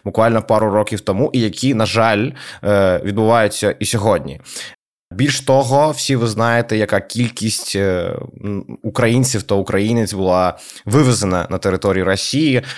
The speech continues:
Офіційні дані кажуть про те, що це більше одного мільйона людей. І ви всі чули про фільтраційні табори, ви всі чули,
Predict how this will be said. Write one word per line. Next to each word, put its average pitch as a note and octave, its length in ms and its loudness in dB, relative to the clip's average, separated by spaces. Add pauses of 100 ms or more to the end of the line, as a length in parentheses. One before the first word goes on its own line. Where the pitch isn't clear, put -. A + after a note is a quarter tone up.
(480)
Офіційні B2 580 0
дані F2+ 540 0
кажуть F#2+ 240 0
про G2 120 -4
те, G#2 180 0
що - 120 -6
це G#2 180 -2
більше G#2 500 -2
одного F#2+ 460 0
мільйона G2 420 2
людей. G#2 400 0 (440)
І G#2+ 280 2
ви G#2 220 0
всі D3+ 260 -2
чули C#3+ 360 0
про G#2+ 240 0
фільтраційні C3 680 0
табори, A2 380 0
ви F#2+ 100 -2
всі A2 280 -4
чули, G#2 460 0